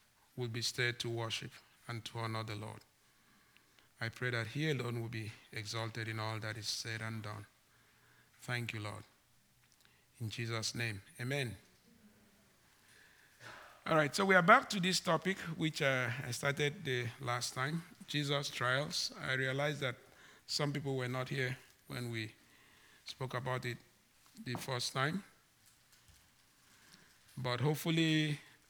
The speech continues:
I have some of the highlights from the previous,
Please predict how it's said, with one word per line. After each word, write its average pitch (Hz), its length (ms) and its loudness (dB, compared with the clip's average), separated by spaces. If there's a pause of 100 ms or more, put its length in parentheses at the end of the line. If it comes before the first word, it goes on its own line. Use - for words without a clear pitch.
(120)
I 123 480 0 (800)
have 131 280 2
some 135 220 0
of 117 160 -2
the 113 320 -2 (200)
highlights 123 420 2
from 120 200 -6
the 113 80 -4
previous, 123 680 -4